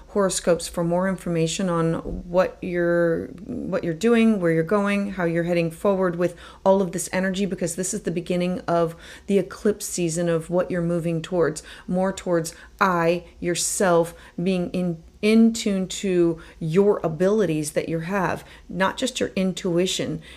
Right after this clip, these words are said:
it's your dreams, it's your spirit guides, it's the spiritual realm, and you focusing on your gifts, your talents that people cannot see or touch. And also, you can join me on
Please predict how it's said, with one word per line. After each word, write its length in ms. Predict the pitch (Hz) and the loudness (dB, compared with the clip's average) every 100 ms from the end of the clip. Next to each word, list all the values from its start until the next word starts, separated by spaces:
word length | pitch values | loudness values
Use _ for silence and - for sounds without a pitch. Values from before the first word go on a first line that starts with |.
| - | -2
it's 280 | 208 214 - | 0 0 -2
your 100 | 165 | -6
dreams, 840 | 143 - 151 180 214 156 156 156 - | -6 -6 -2 0 0 0 -4 -6 -4
it's 240 | 214 - | -4 -2
your 140 | 196 160 | -4 -4
spirit 420 | - 202 208 - | -4 0 0 0
guides, 380 | 170 156 151 - | -4 -4 -4 -2
it's 280 | - 214 - - - | 2 2 0 -10 -8
the 80 | - | -2
spiritual 720 | 196 - - 202 196 - 180 160 | -2 -2 -2 -2 -2 0 0 0
realm, 600 | 151 160 185 190 - - - - | -2 0 2 0 -2 -8 -14 -12
and 320 | - 190 180 - | -4 -2 -2 -6
you 440 | 180 185 226 185 | -2 2 4 2
focusing 680 | 170 - 214 214 - 202 180 | -2 0 0 0 -2 -2 -2
on 360 | - 180 175 165 - - - | -2 -2 0 -2 -8 -20 -18
your 400 | 165 156 196 196 | -8 2 4 4
gifts, 580 | 175 160 208 175 - - | 2 2 2 2 -4 -4
your 140 | 170 180 | -4 -4
talents 600 | - - 190 170 160 - | -4 -2 0 2 0 -2
that 320 | 170 160 - | 0 0 -2
people 300 | - 196 185 | -4 -2 -4
cannot 420 | - 180 165 165 | -4 -4 -2 -4
see 380 | - - 190 180 | -6 -4 -4 -4
or 280 | - 170 160 | -4 -4 -4
touch. 680 | - - 180 - - - - - - - - | -8 -2 -2 -2 -8 -10 -12 -20 -18 -16 -4
And 140 | 226 226 | 4 6
also, 300 | 247 240 262 | 6 6 4
you 160 | 233 | 4
can 160 | 277 285 | 2 2
join 240 | 185 180 | 2 0
me 160 | 180 185 | 0 -2
on 260 | 190 190 | -4 -4